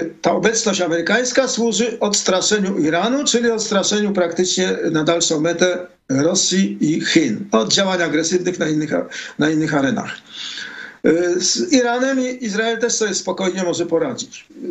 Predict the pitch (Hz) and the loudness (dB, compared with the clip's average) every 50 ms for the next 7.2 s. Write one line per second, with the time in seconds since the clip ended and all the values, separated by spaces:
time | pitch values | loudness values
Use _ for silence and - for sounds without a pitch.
0 | - - - - - - - - - - _ - 240 254 254 254 254 - - - | -2 -2 -2 -4 -4 -6 -6 -6 -6 -4 _ 2 4 4 4 2 0 -4 -4 -2
1 | - 185 180 202 202 202 202 202 196 - 175 175 196 220 220 - - 262 240 202 | 0 2 2 2 2 2 0 0 2 2 2 2 2 0 0 0 0 0 0 2
2 | 202 214 202 202 196 196 - 202 202 196 202 202 196 185 190 - 202 196 196 202 | 2 0 0 2 0 -2 0 0 0 2 2 0 0 0 0 0 0 2 2 0
3 | 185 185 185 180 170 165 170 175 165 - - 180 180 175 - 160 - - - - | 0 0 0 0 0 0 2 2 0 0 2 2 0 0 -2 -4 -8 -12 -8 -2
4 | - 156 156 160 160 156 160 160 - 170 156 156 156 151 156 - - - - 175 | 0 0 2 2 0 -2 -2 -2 0 0 2 2 0 0 -2 -4 -2 0 2 2
5 | 160 - 151 156 160 156 151 151 - - 143 139 127 113 98 - - - - 208 | 2 2 2 2 2 0 0 0 0 0 0 2 0 -2 -2 -4 -4 -2 0 2
6 | - 233 208 196 202 202 196 180 175 180 170 170 202 233 226 202 220 202 175 180 | 2 2 2 2 0 2 2 2 2 2 2 2 2 0 0 0 0 0 0 -2
7 | 180 180 170 160 | -2 -2 -2 -4